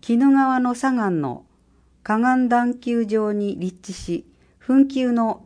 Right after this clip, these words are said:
石段脇に横穴式石室が南面して開口しています。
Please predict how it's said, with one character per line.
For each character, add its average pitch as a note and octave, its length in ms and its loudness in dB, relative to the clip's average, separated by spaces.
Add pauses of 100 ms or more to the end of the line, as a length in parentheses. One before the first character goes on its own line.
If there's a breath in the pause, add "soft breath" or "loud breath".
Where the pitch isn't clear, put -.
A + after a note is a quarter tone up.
石 F#3+ 240 -6
段 A3+ 220 2
脇 G#3+ 300 -6
に F#3+ 240 -6 (380 soft breath)
横 G#3 380 0
穴 B3+ 220 0
式 A3+ 300 -6
石 A3+ 200 -6
室 A3+ 280 0
が G3+ 180 -2
南 F#3 260 0
面 F#3+ 240 0
し - 120 -18
て E3+ 280 -8
開 E3 220 -6
口 E3 200 -2
し E3+ 100 -10
て D#3 100 -4
い D3+ 100 -4
ま C#3+ 160 -6
す。 - 240 -20